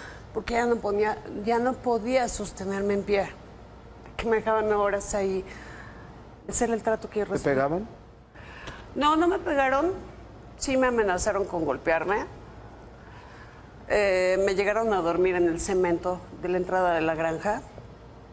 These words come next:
Speaker 1: Este, y yo decía, "¿Dónde está mi familia?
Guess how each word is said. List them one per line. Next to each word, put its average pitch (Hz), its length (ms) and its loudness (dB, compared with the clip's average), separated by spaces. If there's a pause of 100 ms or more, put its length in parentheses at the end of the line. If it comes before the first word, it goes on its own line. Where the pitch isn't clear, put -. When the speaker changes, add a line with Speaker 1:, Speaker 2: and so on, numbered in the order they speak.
(1400)
Speaker 1:
Este, 196 720 2
y 196 100 -2
yo 247 120 0
decía, 277 300 4
"¿Dónde 330 240 4
está 330 160 2
mi 359 120 6
familia? 359 720 2